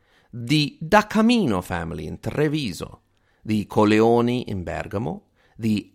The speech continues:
Este in Ferrara, who will cross destinies with the Borgia at a certain point, the Bonaccolsi in Mantova and Modena,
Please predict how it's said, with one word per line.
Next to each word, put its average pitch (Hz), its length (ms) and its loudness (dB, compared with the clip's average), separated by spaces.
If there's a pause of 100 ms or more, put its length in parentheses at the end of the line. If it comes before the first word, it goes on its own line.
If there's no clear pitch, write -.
Este 92 600 -4
in 85 160 -10
Ferrara, - 760 -4 (320)
who 92 160 -2
will 85 300 -4 (160)
cross - 300 0
destinies 92 640 -4
with 87 140 -8
the 87 80 -6
Borgia 92 680 -4
at 87 140 -12
a 101 40 -10
certain 92 360 -4
point, 185 420 -4 (480)
the 131 340 4 (220)
Bonaccolsi 135 920 2 (180)
in 98 160 -4
Mantova 98 600 0
and 87 160 -6
Modena, 175 500 2